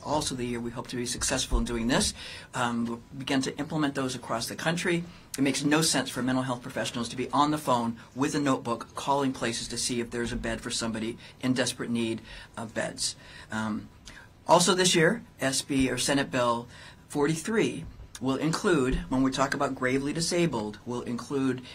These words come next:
individuals with a mental health substance abuse disorder that results in the risk and evidence of substantial, uh, serious harm. That means that people who are experiencing significant deterioration,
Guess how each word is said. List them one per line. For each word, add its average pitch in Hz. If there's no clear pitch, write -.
individuals 139
with 123
a 120
mental 123
health 160
substance 170
abuse 131
disorder 120
that 131
results 131
in 127
the 120
risk 131
and 117
evidence 160
of -
substantial, 135
uh, 120
serious 135
harm. -
That 139
means 135
that -
people 143
who 135
are 127
experiencing 123
significant 131
deterioration, 131